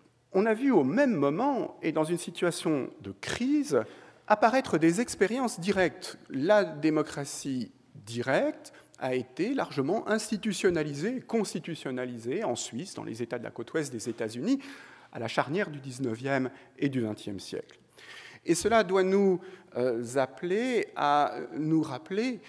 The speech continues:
que les élections sont certes centrales dans nos démocraties, mais qu'elles ne sont pas l'unique élément, et que bien d'autres éléments, à commencer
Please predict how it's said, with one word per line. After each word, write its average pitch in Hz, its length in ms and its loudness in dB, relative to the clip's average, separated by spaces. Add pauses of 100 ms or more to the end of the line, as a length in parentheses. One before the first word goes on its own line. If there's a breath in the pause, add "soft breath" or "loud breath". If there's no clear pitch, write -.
(260 loud breath)
que - 80 0
les 175 200 6
élections 180 340 4
sont 131 260 -4
certes - 460 -2
centrales - 720 -2 (420)
dans 117 220 -2
nos 110 140 0
démocraties, 110 720 -4 (280 loud breath)
mais 151 60 0
qu'elles 151 160 0
ne 151 60 2
sont 143 200 -2
pas 196 480 2
l'unique 160 460 2
élément, 104 460 -4
et 143 100 -2
que - 100 4
bien 151 320 4
d'autres 151 460 4
éléments, 165 380 2
à 127 60 -2
commencer 120 580 -4